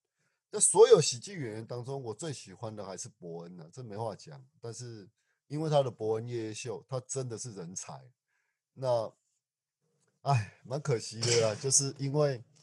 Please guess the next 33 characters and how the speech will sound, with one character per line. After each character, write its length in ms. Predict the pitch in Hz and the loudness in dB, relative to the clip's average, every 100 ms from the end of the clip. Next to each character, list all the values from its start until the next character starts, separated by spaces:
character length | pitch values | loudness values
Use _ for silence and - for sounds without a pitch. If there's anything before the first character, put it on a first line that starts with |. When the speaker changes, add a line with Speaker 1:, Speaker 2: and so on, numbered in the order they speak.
| _ | _
Speaker 1:
哎 100 | - | -14
呦， 100 | 101 - _ | -14 -14 _
不 100 | 113 | -10
要， 100 | 104 | -10
不 180 | - 117 | -10 -10
小 160 | 110 | -8
心 140 | 90 113 | -8 -8
碰 160 | 120 | -4
到 100 | 120 | 0
我 140 | 101 90 | 0 -2
窗 220 | - 104 | -8 -8
户 140 | 107 | -8
拍， 240 | 87 101 98 _ _ | -8 -10 -10 _ _
不 100 | 101 | -6
好 140 | 90 | -6
意 100 | 92 | -8
思。 220 | 87 - 127 _ _ _ _ _ | -12 -16 -18 _ _ _ _ _
我 100 | 113 | -8
觉 160 | 147 165 | -2 8
得 260 | 156 - _ _ _ _ _ - | 8 8 _ _ _ _ _ -4
这 140 | 160 | -2
件 120 | 156 | 2
事 220 | 147 165 | 2 2
情 420 | 120 107 90 87 127 _ _ _ _ _ _ _ | 0 -8 -12 -16 -20 _ _ _ _ _ _ _
蛮 180 | - 123 | -6 -4
可 180 | 143 113 | -2 -4
惜 260 | - - 85 | -6 -12 -10
的 200 | 92 80 | -10 -10
啦， 60 | |
说 200 | 76 104 | -12 -14
实 120 | 101 80 | -12 -10
在 240 | 95 85 | -10 -10
的。 200 | 76 135 | -12 -18